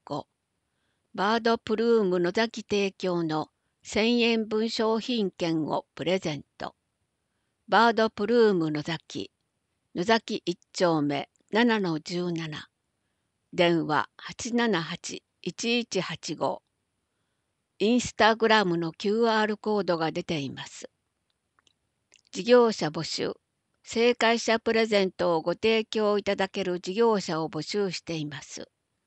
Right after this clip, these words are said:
詳しくはホームページに掲載しています。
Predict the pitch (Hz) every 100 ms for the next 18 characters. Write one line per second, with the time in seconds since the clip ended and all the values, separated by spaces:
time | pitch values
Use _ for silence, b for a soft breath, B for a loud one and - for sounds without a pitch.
0 | _ _ _ _ _ - 196 202 - -
1 | 165 160 - _ - 214 240 240 233 226
2 | 233 214 180 165 165 170 196 226 185 170
3 | 147 - 143 139 147 - - -